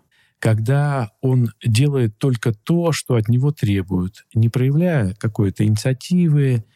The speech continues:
и чего-то еще сверхнормативного, да, по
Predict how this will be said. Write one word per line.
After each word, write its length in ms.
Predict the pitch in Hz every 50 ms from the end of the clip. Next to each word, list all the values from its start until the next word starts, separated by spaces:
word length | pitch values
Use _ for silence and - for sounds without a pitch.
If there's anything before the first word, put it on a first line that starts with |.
| _ _ _ _
и 80 | - 117
чего-то 360 | - - 127 120 110 - 117
еще 580 | 110 104 - - - 147 147 151 156 151 139 - - _ _ _ _ _ -
сверхнормативного, 1200 | - - - 127 131 123 - - - 113 107 107 113 117 110 - - 104 95 90 92 90 87 90
да, 200 | 87 123 139 147
по 560 | 147 - _ - 104 98 92 92 92 95 -